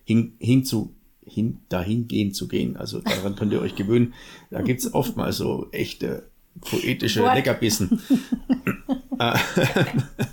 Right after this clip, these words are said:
Speaker 1: <laughs> also.
Speaker 2: Ja, ich verstehe dich.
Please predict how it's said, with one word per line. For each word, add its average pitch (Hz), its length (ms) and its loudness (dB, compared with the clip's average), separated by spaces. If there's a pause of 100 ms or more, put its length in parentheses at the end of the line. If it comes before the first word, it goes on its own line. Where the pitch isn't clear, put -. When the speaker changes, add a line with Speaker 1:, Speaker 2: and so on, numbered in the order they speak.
(440)
Speaker 1:
<laughs> 220 1300 0
also. 139 340 4 (160)
Speaker 2:
Ja, 285 200 4
ich 220 180 -2
verstehe 175 340 -6
dich. 165 180 -8